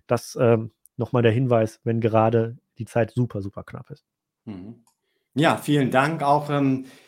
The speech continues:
Speaker 2: der Hinweis, dass das halt nicht gehen wird, alles reinzupacken. Irgendwo müssen Abstriche da sein und letztlich hat der Tag dann doch nur die, ähm, oft beredeten vierundzwanzig Stunden, auch wenn man mal vielleicht irgendwo für 'n ganz kurze Zeit von der Prüfung irgendwie anders rangehen kann.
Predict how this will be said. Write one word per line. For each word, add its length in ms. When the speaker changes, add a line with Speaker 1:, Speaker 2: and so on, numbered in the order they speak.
Speaker 2:
der 80
Hinweis, 360
dass 240
das 180
halt 200
nicht 260
gehen 380
wird, 340
alles 320
reinzupacken. 640
Irgendwo 240
müssen 300
Abstriche 500
da 200
sein 180
und 100
letztlich 340
hat 120
der 100
Tag 200
dann 140
doch 180
nur 120
die, 240
ähm, 280
oft 200
beredeten 420
vierundzwanzig 580
Stunden, 340
auch 120
wenn 100
man 140
mal 320
vielleicht 420
irgendwo 560
für 240
'n 340
ganz 260
kurze 200
Zeit 120
von 100
der 80
Prüfung 380
irgendwie 260
anders 380
rangehen 400
kann. 320